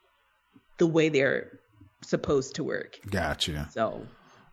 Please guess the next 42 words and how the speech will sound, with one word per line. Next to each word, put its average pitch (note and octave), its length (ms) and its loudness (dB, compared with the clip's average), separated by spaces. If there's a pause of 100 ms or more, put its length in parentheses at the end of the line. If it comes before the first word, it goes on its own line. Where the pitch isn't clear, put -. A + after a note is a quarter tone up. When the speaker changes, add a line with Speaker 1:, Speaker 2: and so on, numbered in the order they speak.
(140)
Speaker 2:
All D#3 60 6
right. C#3 220 8
Speaker 1:
So, - 180 12
Speaker 2:
So, - 60 8
so B2+ 220 12
do B2 80 12
you C3 140 12
think, C#3 360 10
so A2+ 320 10 (100)
let C3+ 140 12
me, G2+ 180 8
well, A#2 440 12 (1040)
well, A#2+ 80 4
then A#2+ 220 12
I A2+ 100 12
guess A#2 220 8
let A2+ 80 8
me A#2 100 10
ask A2+ 200 8
the A2 60 8
next A#2+ 240 6
question G2+ 320 6
then. F#2 240 4 (460)
Um, G2 720 10 (1080)
you A2+ 80 10
kinda B2 260 12
alluded G2+ 320 10
to G2+ 160 8
it, F#2 120 6
that G2+ 100 4
things G2+ 200 8
will F#2 80 4
go F#2 80 4
back F2 200 4
to F#2 80 4
normal. E2+ 400 4 (300)
Do G#2+ 100 12
you A#2 100 12
think B2+ 240 12
this B2 200 12
is A2 200 12
a G#2 480 12